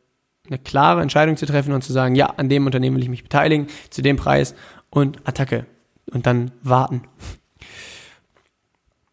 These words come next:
Ah, okay, das Zitat hier ist nicht so cool. Machen wir weiter mit dem nächsten.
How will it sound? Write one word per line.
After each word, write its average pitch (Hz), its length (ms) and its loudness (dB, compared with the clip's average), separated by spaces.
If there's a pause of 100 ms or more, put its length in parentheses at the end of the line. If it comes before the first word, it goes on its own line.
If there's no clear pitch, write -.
(440)
Ah, 160 180 4
okay, 151 160 0
das 143 140 -4
Zitat 143 260 -2
hier 143 60 -2
ist 131 80 -2
nicht 170 140 0
so - 140 -6
cool. 190 120 4
Machen 156 160 0
wir 143 100 0
weiter 143 160 2
mit 143 140 0
dem 135 140 0 (440)
nächsten. 160 840 2